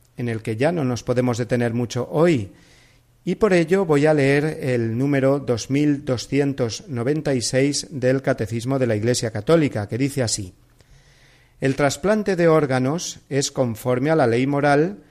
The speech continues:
si los daños y los riesgos físicos y psíquicos que padece el donante son proporcionados al bien que se busca para el destinatario.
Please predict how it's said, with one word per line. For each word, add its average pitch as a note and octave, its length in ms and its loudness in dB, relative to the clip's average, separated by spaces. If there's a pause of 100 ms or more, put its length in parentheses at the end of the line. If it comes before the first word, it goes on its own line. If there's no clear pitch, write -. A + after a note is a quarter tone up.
(260)
si - 220 -4
los A2+ 220 -2
daños D#3 440 2
y A#2+ 60 -6
los A2 160 -4
riesgos C#3 360 -2
físicos C3+ 560 -4
y G#2+ 60 -8
psíquicos A#2 680 -4
que B2 120 -10
padece A#2 640 -2
el D#3 160 0
donante D#3 680 -2 (440)
son F#3+ 320 0
proporcionados D#3 1000 0
al C#3+ 180 0
bien C3 300 0
que C#3+ 100 -4
se C3 160 -4
busca C3 540 -2
para C3 200 2
el C3+ 120 0
destinatario. A#2+ 920 -4